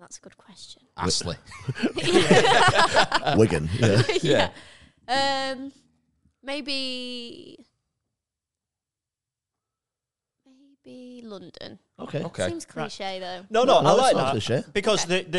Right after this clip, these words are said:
Speaker 4: the, the prompts will send it in a different direction anyway. 'Cause what I'm liking at the moment is,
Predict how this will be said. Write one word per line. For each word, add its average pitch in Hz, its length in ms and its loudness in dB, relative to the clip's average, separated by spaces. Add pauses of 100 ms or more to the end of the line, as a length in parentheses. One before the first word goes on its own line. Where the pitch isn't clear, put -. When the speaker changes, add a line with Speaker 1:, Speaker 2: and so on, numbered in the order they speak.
(100)
Speaker 4:
the, 147 80 -14
the 170 120 -4
prompts 220 380 -2
will 160 60 -2
send 143 220 -2
it 135 60 -4
in - 40 -10
a 139 60 -4
different - 200 -8
direction 135 380 -2
anyway. 143 320 2
'Cause 156 200 -2
what 202 160 4
I'm 180 100 -2
liking 180 240 -2
at 160 80 -8
the 156 60 -2
moment 147 280 2
is, 123 280 -4